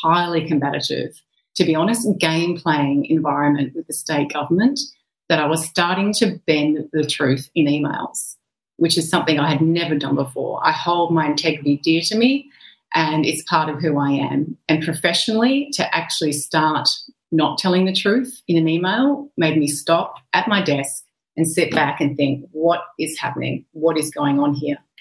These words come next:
Is this who I've become to try and get any kind of traction, to try and get any kind of results?" I'm starting to effectively not be honest. And that's when I started to take stock and think,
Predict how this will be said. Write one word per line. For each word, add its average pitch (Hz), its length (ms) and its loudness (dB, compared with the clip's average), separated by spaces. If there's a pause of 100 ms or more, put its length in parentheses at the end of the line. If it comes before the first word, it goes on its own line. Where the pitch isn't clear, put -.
(240)
Is 165 120 0
this 240 220 2
who 214 200 2
I've 160 180 0
become 160 680 -2
to - 100 -4
try 175 320 2
and 170 120 0
get 160 300 -2
any 262 260 4
kind 175 200 -2
of 160 140 -6
traction, 156 460 -4
to 160 140 -4 (160)
try 170 160 -4
and 165 80 0
get - 80 -2
any 170 180 -2
kind 156 140 -4
of 143 60 2
results?" - 680 -2 (240)
I'm 147 60 -2
starting 175 280 2
to - 220 -4 (140)
effectively 226 600 0
not 151 200 0
be 147 340 -2
honest. 147 420 -2 (300)
And 180 100 6
that's 240 200 2
when 269 100 4
I 190 60 0
started 185 300 0
to - 100 -6
take - 240 -6
stock - 380 -4 (540)
and 156 160 0
think, 160 260 2